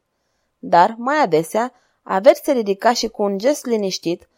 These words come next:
își punea mâna rece pe fruntea arzând a lui Dolet. „Ai lucrat destul astăzi, tată. Vreau să închizi cărțile.”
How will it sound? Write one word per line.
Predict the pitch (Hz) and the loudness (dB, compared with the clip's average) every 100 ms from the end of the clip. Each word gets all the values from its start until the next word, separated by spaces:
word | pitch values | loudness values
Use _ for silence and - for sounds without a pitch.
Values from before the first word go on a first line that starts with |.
| _ _ _ | _ _ _
își | - 214 - | -8 -8 -4
punea | 226 311 | 0 2
mâna | 302 220 240 208 | 2 2 4 4
rece | 214 233 233 | 4 0 -2
pe | 202 | -4
fruntea | 196 214 220 220 208 | -6 -4 -2 4 4
arzând | 190 180 185 190 | 4 2 0 2
a | |
lui | 180 180 | 2 2
Dolet. | 170 170 151 - _ _ _ _ _ _ _ _ _ _ _ _ _ _ _ _ _ _ _ _ _ _ _ _ _ _ _ - | 2 2 0 -4 _ _ _ _ _ _ _ _ _ _ _ _ _ _ _ _ _ _ _ _ _ _ _ _ _ _ _ -2
„Ai | 233 262 | 2 2
lucrat | 262 349 339 | 4 4 4
destul | 302 - 277 208 | 2 0 4 6
astăzi, | 190 - 180 | 6 2 0
tată. | - 175 - 151 - _ _ _ _ _ | 2 2 2 -6 -10 _ _ _ _ _
Vreau | - 240 302 | 0 4 4
să | 311 | 2
închizi | 254 277 233 | 0 -2 -4
cărțile.” | - 175 - 160 156 | 2 0 0 -10 -10